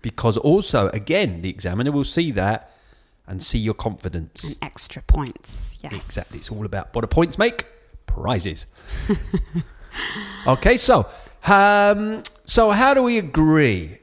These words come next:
Speaker 1: First of all, I've turned around and said to you, "So this is my opinion. What do you think of that?"
Speaker 2: We would say, "I agree,"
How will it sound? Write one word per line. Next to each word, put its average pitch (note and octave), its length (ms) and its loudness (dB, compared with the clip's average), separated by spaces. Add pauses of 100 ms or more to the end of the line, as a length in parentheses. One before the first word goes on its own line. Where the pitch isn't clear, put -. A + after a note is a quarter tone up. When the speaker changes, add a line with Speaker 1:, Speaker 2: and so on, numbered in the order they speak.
(200)
Speaker 1:
First E3 240 0
of G#2+ 100 -6
all, F#2+ 120 0
I've F#3+ 260 2
turned D#3+ 200 2
around D3 160 2
and C3+ 80 -2
said C3 220 -2
to - 140 -4
you, B2 280 2
"So E3+ 260 2
this A3+ 240 0
is F3+ 100 -4
my D#3 160 0
opinion. G#2+ 460 -2
What A#2 160 -6
do A2+ 60 -8
you G#2+ 160 -4
think F#2+ 320 -10
of F2 120 -14
that?" D#2+ 220 -12 (1300)
Speaker 2:
We D3+ 160 -2
would C#3+ 180 -4
say, D3 340 -2 (200)
"I D#3+ 100 -4
agree," G#3 480 -4